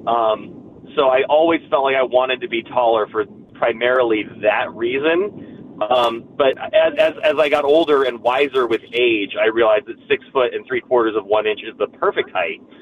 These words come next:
because you are, uh, you are, you can say you're six feet tall.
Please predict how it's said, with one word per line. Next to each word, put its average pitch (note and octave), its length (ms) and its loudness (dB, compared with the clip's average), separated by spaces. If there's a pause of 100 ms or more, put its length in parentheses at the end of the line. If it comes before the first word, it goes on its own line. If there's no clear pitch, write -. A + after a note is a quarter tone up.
(200)
because B2+ 320 0
you B2+ 180 0
are, A#2 360 2
uh, G#2+ 320 6 (220)
you A#2 200 -4
are, A2 320 4 (500)
you - 80 -16
can - 220 -8
say F3 120 4
you're E3+ 200 -6
six D3+ 220 -6
feet C#3 200 -6
tall. G#2 380 2